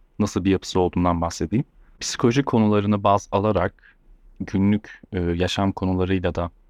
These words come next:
konuları birleştirerek daha sohbet havasında, e, günlük konuşma havasında geçecek programlarımız. Ancak tabii ki bu programlarda, e, daha bilimsel bilgiler de vereceğiz.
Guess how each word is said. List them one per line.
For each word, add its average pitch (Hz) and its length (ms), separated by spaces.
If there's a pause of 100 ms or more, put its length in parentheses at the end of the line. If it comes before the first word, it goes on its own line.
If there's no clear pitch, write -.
konuları 87 380
birleştirerek 87 840 (400)
daha 110 360
sohbet - 420
havasında, 85 580 (300)
e, - 260
günlük 95 360
konuşma 92 480 (380)
havasında 87 640 (140)
geçecek 82 420
programlarımız. 92 840 (480)
Ancak 101 340
tabii 98 240
ki 123 280
bu 110 140
programlarda, 92 880 (320)
e, 90 60 (300)
daha 92 220
bilimsel 95 480
bilgiler 92 460
de - 120 (440)
vereceğiz. 87 540